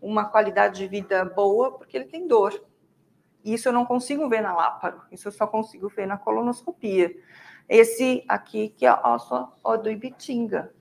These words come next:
Ibitinga é o Fábio Issa, que é aquela pessoa, é, que tem a, a, essas, essas colites ulcerativas também.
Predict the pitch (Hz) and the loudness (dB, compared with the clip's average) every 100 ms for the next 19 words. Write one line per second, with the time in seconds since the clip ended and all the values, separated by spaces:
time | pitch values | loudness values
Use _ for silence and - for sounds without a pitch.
0 | _ _ - 190 226 233 233 240 269 294 | _ _ -18 -10 -10 -6 -4 -2 -2 -6
1 | - 240 - 247 240 262 330 - - - | 0 0 2 0 2 -4 -4 -6 -16 -16
2 | _ _ 196 196 180 - 185 180 90 87 | _ _ -10 -10 -16 -2 -2 0 -6 -6
3 | 101 - - - - _ - - - - | -8 -12 -10 -10 -12 _ -20 -14 -12 -12
4 | - - - _ _ _ - 220 214 214 | -14 -16 -20 _ _ _ 12 12 12 12
5 | 208 - - 247 233 254 269 - 196 - | 10 0 0 2 4 2 0 2 2 4
6 | 202 - 214 226 - - - 208 214 240 | 2 2 0 0 -6 -8 -2 -2 0 -4
7 | - - 202 202 277 302 - 208 185 190 | -6 2 2 4 -2 -4 -6 -4 -4 -6
8 | - _ 202 196 208 180 185 - 196 226 | -16 _ -12 -4 0 0 -2 -8 -12 -8
9 | 190 185 - 180 196 247 226 156 | -8 -8 -12 -6 0 0 0 -6